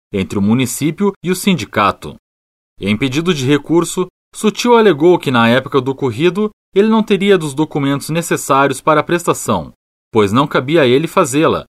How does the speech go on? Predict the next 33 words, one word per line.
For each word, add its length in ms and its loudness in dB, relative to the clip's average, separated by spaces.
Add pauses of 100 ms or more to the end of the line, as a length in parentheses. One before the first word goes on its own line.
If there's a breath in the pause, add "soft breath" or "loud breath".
(180)
mas 180 -2
sim 260 0
ao 120 4
presidente 600 0
do 80 -8
sindicato. 760 -2 (340)
Em 200 0
anexo, 600 -2 (240)
o 80 0
recorrente 640 0
enviou 380 2
os 140 0
relatórios 680 0
que 140 -10
comprovavam 880 0
o 20 0
uso 260 -4
do 120 -4
montante 520 -2
transferido. 720 -2 (480)
O 40 2
relator 440 2
do 80 -6
processo, 720 0 (280)
conselheiro 520 0
Durval 400 0
Amaral, 460 4 (220)
atual 460 2
presidente 640 -2
do 120 -8
T 160 -4
C 160 -2
E, 200 0